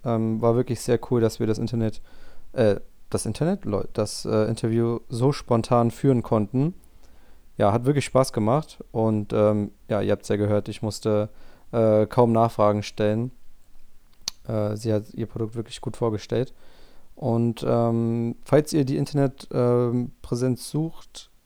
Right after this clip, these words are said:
ich werde die euch in den Shownotes verlinken. Werdet ihr dann, äh, die Website sehen und, äh, den Instagram-Kanal. Ja,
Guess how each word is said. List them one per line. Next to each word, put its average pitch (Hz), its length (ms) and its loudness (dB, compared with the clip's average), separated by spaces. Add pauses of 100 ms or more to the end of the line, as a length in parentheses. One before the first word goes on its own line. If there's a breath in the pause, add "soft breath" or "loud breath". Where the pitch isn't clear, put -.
(340)
ich - 220 -4
werde 123 200 4
die 123 120 0
euch 117 340 0
in 110 200 -2
den 110 220 0
Shownotes 127 520 0
verlinken. 117 600 0 (460 soft breath)
Werdet 107 180 0
ihr 107 60 0
dann, 104 280 0 (100)
äh, 107 160 2
die 104 120 -2
Website 104 600 0
sehen 104 500 0
und, 110 440 -2
äh, 107 260 2
den 113 120 -2
Instagram-Kanal. 113 880 0 (880)
Ja, 123 220 4